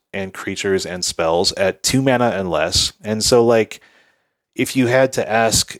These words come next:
if you had to ask me, I guess, like, if you're gonna pi-, if you're gonna play one deck in Modern and get rid of everything else, and just, like, you want the most flexible game plan, like, I just don't know why you pick anything else besides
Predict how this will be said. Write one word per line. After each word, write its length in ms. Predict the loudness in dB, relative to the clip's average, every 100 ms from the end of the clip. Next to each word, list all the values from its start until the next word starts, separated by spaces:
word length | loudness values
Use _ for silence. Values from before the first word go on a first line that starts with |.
| _ _
if 120 | -2 2
you 40 |
had 80 | 2
to 100 | 2
ask 340 | 2 2 0
me, 260 | -6 -4 -2
I 80 | -2
guess, 280 | -2 -2 -2
like, 180 | -4 -4
if 200 | -8 -2
you're 80 |
gonna 120 | 0 0
pi-, 200 | -2 -4
if 120 | -2
you're 100 | 0
gonna 120 | 0
play 180 | 0 -2
one 440 | -2 -4 -4 -2
deck 320 | 0 0 0
in 100 | -2 -4
Modern 380 | -6 0 0
and 260 | 0 -8 -12 _ -6
get 140 | -4
rid 140 | -2
of 100 | -4 -4
everything 600 | -6 -4 -4 -4 -4 -4
else, 540 | -2 0 2 2 0 -6
and 140 | -12 -6
just, 180 | -2 0
like, 160 | 0
you 140 | -2 -2
want 300 | 0 0 -2
the 80 |
most 500 | -2 0 0 0 -4 -10 -20 _ _ -12
flexible 840 | 0 0 2 2 4 4 2 0
game 320 | -8 -10 -10
plan, 500 | -6 -4 -2 -4 -6 _ _ _ -6
like, 100 | 0
I 60 | 2
just 160 | 2
don't 120 | 2
know 100 | 0
why 160 | 2 2
you 100 | 0
pick 240 | -4 -6
anything 340 | -4 -4 -6 -2
else 320 | -2 0 -2
besides 720 | -2 -4 -2 0 -2 -2 -6